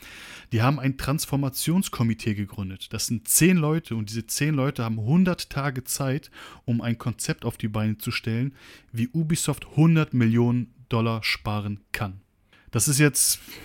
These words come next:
kann man sehen, wie man's möchte. Ich find's gut, dass die daran anab-, ähm, daran angreifen und sagen, okay, wir müssen jetzt was machen.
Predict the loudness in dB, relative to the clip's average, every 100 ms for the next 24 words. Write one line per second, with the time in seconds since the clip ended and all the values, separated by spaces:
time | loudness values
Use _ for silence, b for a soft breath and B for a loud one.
0 | B 6 6 6 4 4 4 4 2 2
1 | 4 2 2 0 0 -2 -4 -2 -2 -2
2 | -6 -4 -4 -4 -4 -2 -2 -4 -4 -2
3 | -2 0 2 2 2 2 0 -2 -6 -4
4 | -2 2 2 2 2 0 0 -2 -2 0
5 | -2 -2 -6 -4 -2 -2 0 0 0 0
6 | -4 -4 -6 -2 -2 0 -4